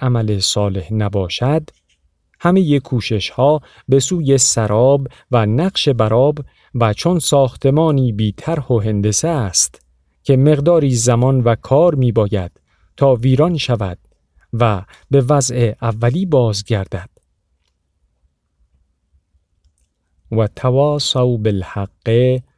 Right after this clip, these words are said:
و تواصوا بالصبر. تواصوا از جهت وزن تفاعل به تکثیر و از هر جانب بودن توصیه دلالت دارد.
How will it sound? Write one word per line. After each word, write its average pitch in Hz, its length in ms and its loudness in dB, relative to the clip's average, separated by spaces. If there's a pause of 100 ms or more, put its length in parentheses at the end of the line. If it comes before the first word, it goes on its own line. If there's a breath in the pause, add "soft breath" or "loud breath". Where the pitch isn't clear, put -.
(260)
و 107 120 -2
تواصوا 123 880 0
بالصبر. 107 720 -4 (2000)
تواصوا 123 760 0 (640)
از 139 240 0
جهت 165 360 0
وزن 131 540 2
تفاعل 120 760 0 (680)
به 113 120 2
تکثیر 180 680 -2 (340 soft breath)
و 117 120 0
از 113 400 0
هر 131 180 -2
جانب 113 640 0
بودن 127 420 0
توصیه 127 760 -2
دلالت 101 600 -2
دارد. 87 460 -6